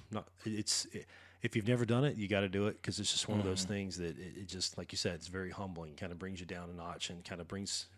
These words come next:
Speaker 1: brings everything into
Speaker 2: The magnitude of it.
Speaker 1: perspective. Ab-, absolutely.
Speaker 2: Yeah. Uh, I haven't been to Hawaii.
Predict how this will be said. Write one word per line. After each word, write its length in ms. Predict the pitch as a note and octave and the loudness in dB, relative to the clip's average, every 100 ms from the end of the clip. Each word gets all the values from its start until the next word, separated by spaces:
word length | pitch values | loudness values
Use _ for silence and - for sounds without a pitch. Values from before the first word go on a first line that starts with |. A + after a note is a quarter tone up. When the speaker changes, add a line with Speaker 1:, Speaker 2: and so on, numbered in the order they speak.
| - | -8
Speaker 1:
brings 240 | G#2+ G#2 | -4 0
everything 320 | G#2 G2 G2 F#2+ | 0 -2 -2 -2
into 600 | F#2+ - F#2+ F#2 F2+ E2+ - | -2 -4 -6 -4 -6 -8 -8
Speaker 2:
The 80 | G2 | 0
magnitude 520 | F#2 F2+ A2 - F2 | 2 2 2 2 2
of 40 | F#2+ | 2
it. 40 | D#2 E2+ | 2 -2
Speaker 1:
perspective. 100 | - - | -4 -8
Ab-, 180 | F2 F2 | -6 -2
absolutely. 520 | F#2 F2 F2 F2+ D#2 - - - - - - - - _ - E3+ | -2 -2 -2 -4 -6 -12 -18 -20 -20 -20 -20 -20 -20 _ -10 -6
Speaker 2:
Yeah. 140 | D#3 - - _ - - - - - - - - - - - - - - _ - - | -6 -10 -20 _ -20 -20 -20 -20 -20 -20 -20 -20 -20 -20 -20 -18 -18 -20 _ -14 -6
Uh, 140 | F#2+ F#2 G2+ | -2 0 6
I 80 | |
haven't 240 | A2 G2+ F2+ | 6 6 4
been 160 | F2+ | 2
to 60 | F2 | 0
Hawaii. 440 | D#2+ D#2 D#2+ E2+ | -2 0 0 -2